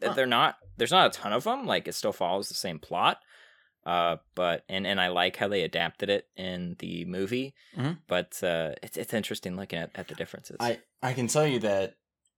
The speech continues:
Speaker 2: w-, watching this movie, I did have the thought of, like, this is probably a better novel.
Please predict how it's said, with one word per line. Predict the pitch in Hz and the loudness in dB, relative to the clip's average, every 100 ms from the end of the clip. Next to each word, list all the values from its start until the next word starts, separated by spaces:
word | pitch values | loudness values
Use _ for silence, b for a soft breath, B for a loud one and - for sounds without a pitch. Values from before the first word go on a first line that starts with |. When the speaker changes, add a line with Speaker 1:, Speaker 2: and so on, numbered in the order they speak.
| _ | _
Speaker 2:
w-, | 117 113 104 98 104 | -8 -6 -6 -8 -10
watching | 110 123 147 156 | 2 2 4 -2
this | 131 - | -2 0
movie, | 117 90 80 82 - | 0 0 -8 -10 -6
I | 95 98 | -2 0
did | 95 85 120 110 | -2 0 0 0
have | 104 110 107 101 | -4 -4 -4 -6
the | 90 | -10
thought | - 92 76 | -4 -4 -4
of, | - | -10
like, | 65 85 | -12 -10
this | 87 | -12
is | 95 | -12
probably | - 98 95 85 76 | -10 -8 -8 -8 -10
a | 76 | -14
better | 87 - | -14 -12
novel. | 78 - - - | -10 -10 -14 -18